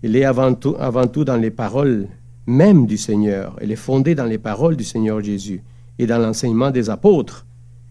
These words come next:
que le Saint-Esprit a conduit pour transmettre fidèlement la volonté de Dieu. Nous allons les parcourir ensemble pour voir comment chacun prendre, euh, sa place dans no-, dans la vie de notre Église, dans notre vie,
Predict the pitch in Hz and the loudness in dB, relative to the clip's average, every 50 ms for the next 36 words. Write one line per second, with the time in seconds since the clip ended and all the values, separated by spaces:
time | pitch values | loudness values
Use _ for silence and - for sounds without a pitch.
0 | - - 120 110 113 113 - 165 165 165 160 151 131 - - - 135 165 160 143 | -10 -4 -2 -2 -2 0 2 2 2 2 2 0 -2 -2 -4 -2 0 0 2 2
1 | 123 - - 127 127 123 107 101 127 - - - 135 120 110 - - 127 123 110 | 0 -2 0 0 2 2 2 0 0 -2 -2 -2 -4 -6 -6 -6 -8 -8 -8 -6
2 | - 135 143 143 135 - - 127 117 - - - 156 147 170 160 151 139 131 127 | -6 -6 -6 -6 -6 -8 -12 -14 -14 -14 -14 -12 -8 -6 -4 -4 -2 -2 -2 -2
3 | 120 110 104 - - - - - 113 110 107 101 104 104 101 101 95 - - 104 | -2 -4 -6 -10 -14 -20 -12 -6 -2 -2 -2 0 -2 -2 -4 -6 -8 -8 -6 -6
4 | 104 104 - - - - - - 104 104 95 101 107 104 90 90 101 110 110 101 | -6 -6 -8 -12 -20 -18 -8 -4 -4 -4 -2 0 0 0 0 0 0 0 0 2
5 | 110 113 120 139 151 160 160 - - - - - - - 120 117 - - 170 165 | 2 2 4 4 4 4 2 -2 -8 -20 -20 -16 -6 0 0 0 2 2 0 0
6 | - - 170 147 165 185 165 156 165 147 - - 151 131 123 123 127 135 147 147 | 2 2 4 4 6 6 6 6 6 4 4 4 2 4 2 2 2 0 -2 -2
7 | - - 127 101 101 110 127 127 131 131 - - - - - - 170 170 160 123 | -2 -2 -2 -2 0 0 0 0 -2 -4 -8 -12 -18 -6 2 4 6 8 8 8
8 | 110 107 131 165 - - - - - - - - - - 139 135 - 160 151 139 | 6 4 2 0 -2 -4 -6 -8 -16 -18 -20 -12 -4 0 0 0 4 4 4 4
9 | - - - 147 151 170 175 170 165 - - - - - - - - - - - | 2 2 2 4 4 6 4 4 2 -2 -10 -18 -20 -20 -20 -20 -20 -20 -20 -20
10 | - - - 117 117 117 - - 147 - - 156 170 180 180 143 135 131 123 120 | -18 -12 -8 -6 -4 -2 0 0 0 2 2 4 4 4 4 4 2 2 4 2
11 | 127 - - 123 123 120 117 117 120 165 156 147 127 123 170 - - 160 135 110 | 2 2 -2 -4 -4 -4 -4 -2 -2 -2 0 2 2 2 2 2 2 0 0 2
12 | 110 113 110 104 92 90 110 117 123 123 - - 151 127 117 156 165 - | 2 2 2 2 2 2 2 4 2 2 4 4 4 4 4 4 0 0